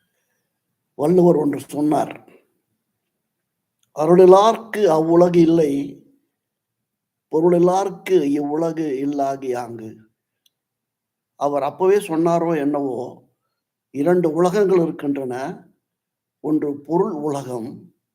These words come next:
இன்னொன்று அருள் உலகம். பொருள் உலகம் நியூட்டன் நமக்கு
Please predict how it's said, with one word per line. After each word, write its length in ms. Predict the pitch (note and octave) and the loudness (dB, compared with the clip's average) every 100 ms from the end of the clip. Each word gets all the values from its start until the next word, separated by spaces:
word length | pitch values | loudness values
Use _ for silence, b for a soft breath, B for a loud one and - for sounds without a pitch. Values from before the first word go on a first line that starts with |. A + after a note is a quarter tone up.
| _ _ _ _ _ | _ _ _ _ _
இன்னொன்று 640 | - D3 D3+ D3 C3+ C3 - | -8 -4 -4 -4 -6 -10 -8
அருள் 240 | D#3+ F3 | -4 -4
உலகம். 600 | D3+ B2+ A#2+ A2+ A2+ A#2 _ _ _ _ _ _ _ _ _ _ _ _ _ _ - | -4 -8 -10 -12 -20 -20 _ _ _ _ _ _ _ _ _ _ _ _ _ _ -4
பொருள் 300 | E3+ G3 E3+ | 0 0 0
உலகம் 760 | E3 D#3 D#3+ C#3+ B2+ E3 - _ _ _ _ _ _ _ _ _ | -2 -4 -4 -6 -10 -14 -20 _ _ _ _ _ _ _ _ _
நியூட்டன் 760 | - D#3+ G3 F#3 D#3+ B2 - - _ _ - | 2 6 6 4 -2 -4 -12 -20 _ _ -10
நமக்கு 800 | C#3 D3+ D3 - C#3 A2+ - | -4 -4 -6 -8 -12 -12 -20